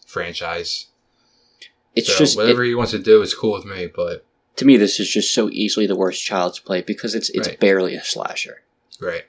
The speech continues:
Speaker 2: And it's not a lot of fun. You know, I, I really don't find myself ever revisiting this film.
Speaker 1: No. I think we watched this movie because we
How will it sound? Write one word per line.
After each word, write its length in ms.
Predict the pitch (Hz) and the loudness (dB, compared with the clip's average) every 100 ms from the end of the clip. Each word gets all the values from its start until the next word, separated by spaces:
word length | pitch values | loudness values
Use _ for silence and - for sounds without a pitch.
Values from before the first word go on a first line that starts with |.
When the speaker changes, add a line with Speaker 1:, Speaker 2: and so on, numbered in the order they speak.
| _ | _
Speaker 2:
And 100 | - | -4
it's 180 | 101 92 | -4 -2
not 180 | 123 117 | -2 0
a 40 | 113 | 0
lot 160 | 104 | 0
of 100 | - | -2
fun. 400 | - - - - - | -8 -10 -10 -12 -16
You 140 | - 95 | -12 -6
know, 80 | 92 | -4
I, 140 | 95 | -2
I 120 | 90 | 0
really 280 | 101 107 110 | 0 2 2
don't 240 | 95 104 - | 2 0 0
find 280 | 101 95 | 0 0
myself 520 | 95 92 - 98 90 - | 0 -2 0 2 0 -2
ever 480 | - 208 196 202 - - - _ - | -2 0 4 4 2 -4 -20 _ -6
revisiting 640 | 98 92 98 87 92 92 | -4 -2 -2 -2 -4 -4
this 160 | 95 - | -6 -6
film. 320 | 95 78 - - | -4 -6 -8 -6
Speaker 1:
No. 300 | 104 82 - _ _ _ | -4 -4 -12 _ _ _
I 120 | - 90 | -8 -6
think 180 | 98 | -6
we 80 | 95 | -6
watched 280 | 95 95 87 | -2 -2 -2
this 100 | 87 | -8
movie 220 | 92 92 | -10 -12
because 600 | 90 92 92 92 87 - - | -12 -10 -6 -6 -8 -12 -10
we 300 | 92 87 | -8 -8